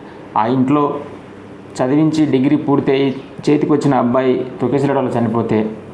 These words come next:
ఆ ఇంటికి ఆ లోటు తీర్చగలమా?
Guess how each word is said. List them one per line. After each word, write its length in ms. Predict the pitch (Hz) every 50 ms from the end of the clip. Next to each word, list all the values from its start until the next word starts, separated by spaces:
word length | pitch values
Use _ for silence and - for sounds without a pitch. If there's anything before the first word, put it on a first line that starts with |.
| - - - - - - - - - - - - - - - - - - - - - - - - - - - - - - - - - - - -
ఆ 100 | 110 113
ఇంటికి 500 | 123 123 123 - - 147 147 135 131 - - - - - - - - - -
ఆ 80 | 120
లోటు 260 | 123 123 135 143 127
తీర్చగలమా? 720 | - - 135 143 135 - 160 135 127 117 113 120 123 117